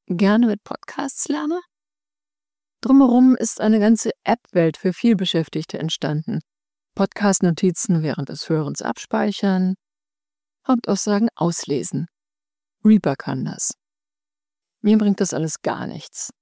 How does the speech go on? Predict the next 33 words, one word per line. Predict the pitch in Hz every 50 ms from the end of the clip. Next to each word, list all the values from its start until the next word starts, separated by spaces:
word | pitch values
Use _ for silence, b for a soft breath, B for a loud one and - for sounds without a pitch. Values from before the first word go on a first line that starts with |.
| _ _ _ _ _ _ _ _ _ _
Ich | - 226 247
muss | 262 254 240
mit | - 170 156 - -
Ideen, | - 165 - 226 196 220 247 254 254 254 240 214 - _ _ _ _ _ _ _ -
Widersprüchen | 185 180 180 170 160 151 - - - 160 160 151 - 175
und | - - 185 -
Konzepten | - 160 160 - - 165 - _ - - -
umgehen, | - 151 151 - 156 139 143 151 160 _ _ _ _ _ _ _ _ _ _
um | - - 180 214
etwas | - - 165 - 202 180 -
damit | - 208 208 226 226
zu | - -
machen. | 285 262 131 147 - - - 160 _ _ _ _ _ _ _ _ _ _ _ _ _ _
Dann | - 262 277 294 285 277
sickert | 254 - - - - 143 - -
langsam | 165 180 185 196 196 180 196 185 185 180 - -
etwas | 151 _ - - 160 -
ins | - - 190 190 -
sichere | - 135 - - 139 190 175
Gedächtnis. | 175 214 - - - 131 - - - - - 220 - - - _ _ _ _ _ _ _ _ _ _ -
Und | - 208 226 240 233 -
ich | - 233 -
nutze | 180 165 151 - -
jede | 147 139 143 147 147 175
Gelegenheit, | 175 196 180 185 196 208 214 208 214 220 208 202
ziemlich | - - - 262 302 277 254 -
bald | - 196 180 185 -
etwas | - - - 175 -
aus | - 170 156
dem | - - 160
Keller | 160 - - 160 160 156 143
wieder | 147 156 165 170
hochzuholen, | 175 - - - - 165 147 147 135 120 117 175